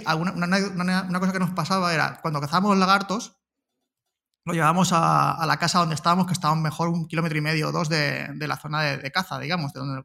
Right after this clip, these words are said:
los, los capturábamos. Y alguna vez, pocas veces, se nos escapaba de la bolsa y lo perdíamos. Pero como estaban marcados, a los dos o tres días volvíamos a, a, eran muros, ¿no? Eh, muros de, de cultivos, volvíamos al muro y lo veíamos allí.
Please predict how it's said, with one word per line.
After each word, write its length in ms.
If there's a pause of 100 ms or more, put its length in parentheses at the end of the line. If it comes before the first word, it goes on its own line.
los, 140 (120)
los 200
capturábamos. 600 (800)
Y 60
alguna 260
vez, 380 (380)
pocas 280
veces, 360
se 80
nos 100
escapaba 320
de 60
la 80
bolsa 680 (100)
y 60
lo 100
perdíamos. 600 (760)
Pero 140
como 200
estaban 280
marcados, 720 (240)
a 100
los 160
dos 140
o 60
tres 200
días 320
volvíamos 480
a, 140
a, 520 (200)
eran 240
muros, 320
¿no? 180
Eh, 240
muros 300
de, 440
de 140
cultivos, 600
volvíamos 400
al 80
muro 480
y 40
lo 100
veíamos 340
allí. 320